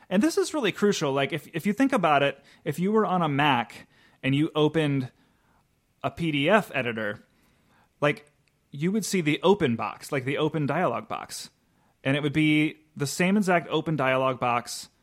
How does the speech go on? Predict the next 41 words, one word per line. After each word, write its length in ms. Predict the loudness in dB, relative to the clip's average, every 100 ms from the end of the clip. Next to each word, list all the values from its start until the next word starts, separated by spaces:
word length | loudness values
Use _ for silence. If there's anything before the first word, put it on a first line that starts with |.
| _ _
that 160 | -4 0
every 340 | 0 2 4
other 540 | 4 4 4 2 0 -2
Mac 340 | 0 2 2 0
app 220 | -6 -4
has. 260 | -2 0
Now, 140 | 0 0
of 80 | 0
course, 180 | -2
Microsoft 440 | 0 -2 0 -2 0
Office 420 | 0 0 -2 -4
does 240 | -4 -2
their 140 | 0 0
own 160 | 0
custom 500 | -4 -6 -10 -6 -6
thing, 380 | -4 -6 -6 -6
like, 180 | -8 -10
where 80 | -10
you 80 | -10
see 200 | -10 -8
this, 260 | -8 -8
like, 260 | -8 -8 -2
recents, 680 | 2 4 2 -2 -4 -10 -12 -18 _ _ -8
and 440 | -4 -2 -2 -4
you 80 | -6
see, 220 | -6 -6
like, 460 | -2 0 -2 -4 -14 0
templates 600 | 2 4 2 -4 -6 -14 -18 -20 -20 _ -4
and 120 | -2
all 100 | -2
this 140 | -4
stuff. 300 | -6 -8 -4
But 160 | -4 -2
I 100 | 0
really 760 | 0 0 0 0 2 2 0 -4 _ -10
love 400 | 0 2 2 0
the 80 |
feeling 320 | -4 -2 0 0
of 80 |
an 80 | -2
app 300 | -2 -2 -4